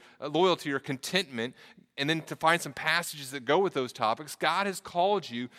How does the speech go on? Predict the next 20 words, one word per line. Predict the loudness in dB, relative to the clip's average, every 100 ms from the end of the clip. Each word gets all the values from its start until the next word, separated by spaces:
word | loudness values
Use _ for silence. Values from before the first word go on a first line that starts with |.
| -14
to | -10
spend | -6 -4 -2
your | -2
time | -2 0 0
in |
the | -2
careful | -4 -2 -2 -4
study | -10 -4 -2 -2
of | 0
God's | 2 4 2 -2
word, | -4 0 0 -2 -16
so | -8 -2 -2
value | 2 2 4 2 0 -4 0
that | 2 2 0
ministry | -2 -2 -4 -8
so | -8 -4
that | -2
as | -2 -8
you |
preach, | -16 -4 0 0 0 -10